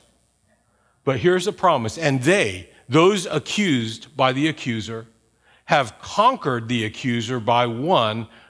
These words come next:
the blood of the Lamb," we just mentioned that, "and number two, the word of their testimony." And that is not only a repetition of the gospel, that is a history of integrity before the Lord. This is just like in the Psalms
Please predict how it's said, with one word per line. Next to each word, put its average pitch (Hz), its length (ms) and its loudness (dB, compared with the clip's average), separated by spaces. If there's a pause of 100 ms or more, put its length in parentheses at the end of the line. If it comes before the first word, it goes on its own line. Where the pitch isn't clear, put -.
(100)
the 120 120 0
blood 131 420 2
of 220 100 -2
the 202 120 4
Lamb," 123 380 0
we 131 100 -6
just - 260 -10
mentioned 120 360 -4
that, 117 340 -4 (240)
"and 123 180 -2
number 127 240 0
two, 175 460 -4 (260)
the 123 160 2
word 160 520 2
of 156 220 0
their 135 140 -4
testimony." 120 1000 -8 (380)
And 127 160 -4
that 185 260 4
is 151 180 -2
not 180 220 2
only 170 320 0
a 131 60 -2
repetition 143 680 -4
of 117 100 -8
the 110 80 -8
gospel, 107 720 -8 (280)
that 156 260 4
is 165 320 0
a 123 140 -4
history 185 720 -2
of 123 240 -4
integrity 110 1000 -8 (240)
before 147 480 2
the 131 160 0
Lord. 131 480 -4 (640)
This 131 140 -2
is 170 120 -2
just - 260 0
like 160 220 4
in 175 240 0
the 156 100 0
Psalms 151 680 -2